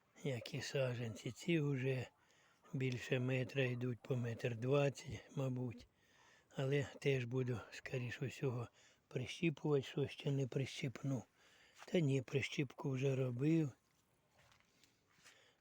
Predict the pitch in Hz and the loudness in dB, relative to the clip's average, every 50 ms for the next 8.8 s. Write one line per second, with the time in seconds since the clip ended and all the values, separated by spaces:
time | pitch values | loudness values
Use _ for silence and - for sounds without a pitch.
0 | _ _ - 170 170 143 - - 135 135 143 139 120 - - - - - - _ | _ _ 4 4 4 4 4 2 4 6 6 4 4 0 -2 -4 -4 -4 -8 _
1 | - - 156 131 135 135 135 127 123 135 135 127 117 - - 131 123 - - - | -10 -6 -2 0 0 0 0 0 0 0 0 0 -2 -2 -2 -2 -2 -4 -8 0
2 | - 165 165 151 - - - - 139 131 - _ - - - - - _ _ - | 4 4 4 4 0 -4 -2 -2 -2 -2 -2 _ -20 -20 -20 -20 -20 _ _ -8
3 | - - 139 131 135 143 147 151 143 135 127 139 135 123 123 131 127 123 127 135 | -2 0 2 4 6 6 6 6 6 6 6 4 4 4 4 2 2 4 6 6
4 | 139 135 127 127 127 131 123 - - - 135 127 123 127 123 123 117 - _ _ | 6 6 6 4 2 0 0 -2 -2 -2 0 0 0 0 0 -2 -4 -6 _ _
5 | _ _ _ _ _ _ _ _ _ - - - - _ _ _ _ _ _ _ | _ _ _ _ _ _ _ _ _ -20 -20 -20 -20 _ _ _ _ _ _ _
6 | _ - - - _ _ - - - - _ _ _ _ - - - _ _ _ | _ -20 -20 -20 _ _ -20 -20 -20 -20 _ _ _ _ -20 -20 -20 _ _ _
7 | _ _ _ _ _ _ _ _ _ _ _ _ _ - - 135 143 151 143 127 | _ _ _ _ _ _ _ _ _ _ _ _ _ 4 6 8 8 8 6 6
8 | 123 127 117 - 143 131 127 127 131 131 131 123 - - - | 4 2 4 4 6 6 6 6 4 4 2 2 0 -6 -12